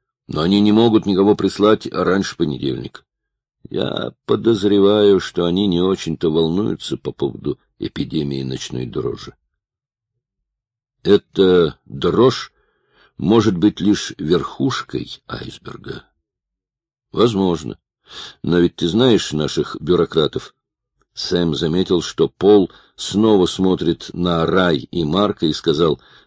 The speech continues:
"Знаешь, не беспокойся об этом. Мы будем держать детей подальше ото всех, кто болеет". "Я думал пригласить Дженни в кафе Альтмана. Мы собирались вместе поужинать.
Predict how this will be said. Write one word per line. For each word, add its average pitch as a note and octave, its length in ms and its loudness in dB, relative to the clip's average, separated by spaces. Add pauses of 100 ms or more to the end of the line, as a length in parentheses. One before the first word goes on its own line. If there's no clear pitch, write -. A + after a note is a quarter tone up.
"Знаешь, F#2 400 0 (720)
не A2 180 2
беспокойся - 880 -2
об - 160 -12
этом. - 280 -16 (500)
Мы D3 320 6
будем B2+ 420 4
держать E2+ 540 0
детей D2 480 -4
подальше F#2 800 -2 (380)
ото - 260 -6
всех, - 380 -12
кто - 200 -14
болеет". - 640 -10 (1500)
"Я C#3 300 6
думал D3+ 300 6
пригласить C3+ 600 4
Дженни B2+ 1000 2
в - 140 -8
кафе B2+ 540 4
Альтмана. D#2 760 0 (600)
Мы F#2 280 4
собирались F#2+ 500 2
вместе F#2+ 320 -2
поужинать. F#2 720 -2